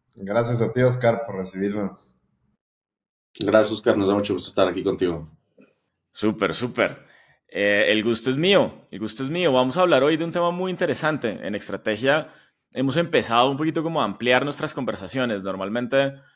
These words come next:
Speaker 3: eh, empezamos siendo un podcast, pues, muy como del mundo digital,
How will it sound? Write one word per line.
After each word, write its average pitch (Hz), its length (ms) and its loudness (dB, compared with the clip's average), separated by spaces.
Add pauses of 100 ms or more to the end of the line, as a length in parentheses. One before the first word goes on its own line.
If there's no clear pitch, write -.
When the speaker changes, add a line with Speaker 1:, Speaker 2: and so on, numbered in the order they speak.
(500)
Speaker 3:
eh, 92 420 -2
empezamos 104 540 -4
siendo 139 220 0
un 135 80 -4
podcast, 139 640 2
pues, 101 100 -8
muy 110 640 -4
como 127 320 -4
del 101 200 0
mundo 110 320 0
digital, 120 580 0